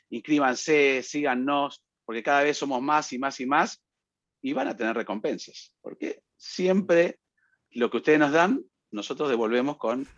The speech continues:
la gentileza de Giselle, de la Mejía con todos sus datos, el señor Chris, que siempre está con el, el visto ese que me gusta, ¿eh? Esa, esa opinión,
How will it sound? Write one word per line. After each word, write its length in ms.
la 80
gentileza 540
de 100
Giselle, 640
de 320
la 120
Mejía 380
con 160
todos 160
sus 120
datos, 680
el 160
señor 640
Chris, 400
que 120
siempre 480
está 420
con 160
el, 380
el 140
visto 300
ese 200
que 80
me 120
gusta, 480
¿eh? 200
Esa, 160
esa 180
opinión, 580